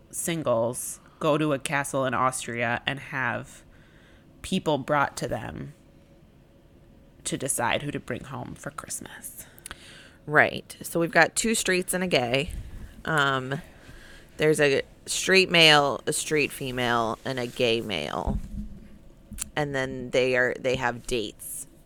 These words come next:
Speaker 2: that are assigned to them.
Speaker 1: I will wanna point out, um, friend of the pod and, uh, Christmas, uh, reality show stan, Hannah Schmidt, and her partner Zach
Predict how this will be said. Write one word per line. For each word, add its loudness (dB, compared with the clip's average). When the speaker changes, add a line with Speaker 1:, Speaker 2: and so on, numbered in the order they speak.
Speaker 2:
that 0
are 2
assigned 0
to -2
them. 0
Speaker 1:
I 0
will 6
wanna 4
point -2
out, -2
um, -4
friend 0
of -4
the -4
pod 2
and, -4
uh, -2
Christmas, -4
uh, 0
reality 2
show 0
stan, -2
Hannah -6
Schmidt, -2
and -10
her -8
partner -6
Zach -4